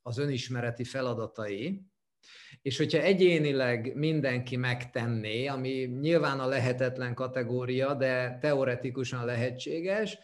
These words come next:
akkor megtenné az egész emberiség ezt a feladatot, és hogy jön ide a covid témaköre, megint visszamegyek az átlagemberhez,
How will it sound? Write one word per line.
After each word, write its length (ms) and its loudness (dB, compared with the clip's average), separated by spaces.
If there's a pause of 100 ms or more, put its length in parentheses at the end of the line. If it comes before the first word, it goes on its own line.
(680)
akkor 360 4
megtenné 920 2
az 160 0
egész 640 2 (200)
emberiség 880 2
ezt 320 -4
a 60 -4
feladatot, 840 -2 (600)
és 240 2
hogy 260 8
jön 140 6
ide 220 4
a 160 2
covid 420 2
témaköre, 960 -2 (760)
megint 440 4
visszamegyek 540 0
az 100 0
átlagemberhez, 1000 0